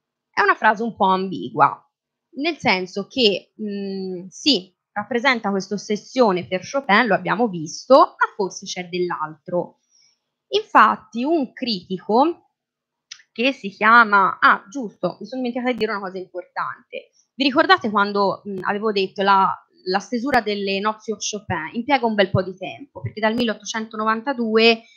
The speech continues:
viene pubblicata solo nel millenovecentotrentuno e poi nel quarantotto. Secondo un critico francese che si chiama Pierre Masson, questa anche lunga gestazione delle Notes sur Chopin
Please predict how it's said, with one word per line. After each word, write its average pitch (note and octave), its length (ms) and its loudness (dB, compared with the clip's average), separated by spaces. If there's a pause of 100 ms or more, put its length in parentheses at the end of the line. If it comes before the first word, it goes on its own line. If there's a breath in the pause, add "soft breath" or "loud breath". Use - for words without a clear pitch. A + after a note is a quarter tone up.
(160 loud breath)
viene G3+ 240 -2
pubblicata G3+ 680 -2
solo G#3 240 -4
nel G3 180 -2
millenovecentotrentuno G#3 1080 -4
e F#3 80 -8
poi F#3+ 160 -4
nel F3+ 140 -4
quarantotto. F3+ 960 -4 (480 loud breath)
Secondo E4+ 440 4
un A#3 100 0
critico G#3+ 340 -2
francese G3 580 -2
che F#3 120 -4
si A3 100 -4
chiama G#3 320 2
Pierre A3+ 260 4
Masson, F#3+ 600 -2
questa D4 320 0
anche D4+ 340 2
lunga A3+ 540 -2
gestazione G3 840 -4
delle F#3 180 -2
Notes G3+ 260 -2
sur F#3+ 160 -8
Chopin A3 580 -2